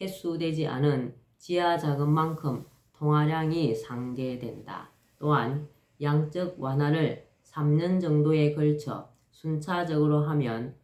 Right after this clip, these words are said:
통화량이 급격히 증가하는 것이 아니기 때문에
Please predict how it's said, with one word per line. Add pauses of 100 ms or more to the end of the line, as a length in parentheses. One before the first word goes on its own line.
(180)
통화량이
급격히
증가하는
것이
아니기
때문에